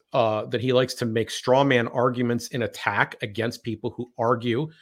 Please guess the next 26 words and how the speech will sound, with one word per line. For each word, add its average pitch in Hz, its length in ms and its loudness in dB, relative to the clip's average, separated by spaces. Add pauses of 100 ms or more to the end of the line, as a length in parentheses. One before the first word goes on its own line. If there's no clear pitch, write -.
(220)
that - 140 -4
the 110 60 2
market 113 460 0
should 110 240 -8
be 110 140 0
able 110 180 -4
to 117 140 -14
do 107 200 -6
things. 113 520 -6 (300)
I've 113 240 -2
watched 110 460 -2
him 120 200 0
do 120 180 0
this, - 400 -8
so - 160 -6
I'm 107 140 -2
aware 127 420 6
of 139 80 2
who 131 220 -8
he 139 280 -8
is 120 220 -2
personally 131 640 -4
and 110 80 -6
politically 107 460 -6
as 92 120 -12
well. - 220 -14